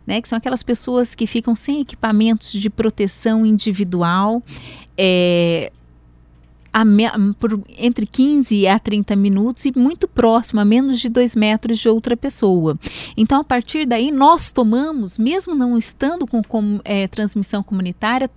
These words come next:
todas as medidas como se estivéssemos, para que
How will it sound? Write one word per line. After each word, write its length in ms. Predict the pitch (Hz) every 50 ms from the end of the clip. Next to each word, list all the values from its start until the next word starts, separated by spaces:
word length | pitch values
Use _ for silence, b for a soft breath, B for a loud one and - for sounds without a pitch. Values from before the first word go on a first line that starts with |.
| _ -
todas 400 | - 320 392 415 440 349 302 311
as 140 | 277 240
medidas 640 | - 226 220 185 180 214 233 294 330 320 226 - - - B B B B B
como 340 | - - 302 320 339 349 320
se 140 | - - 320
estivéssemos, 960 | 302 - - - 339 320 294 226 214 214 214 214 - - 196 180 175 - - B B B B B
para 180 | - - 262 277 - _ _
que 380 | - - 262 269 262 220 180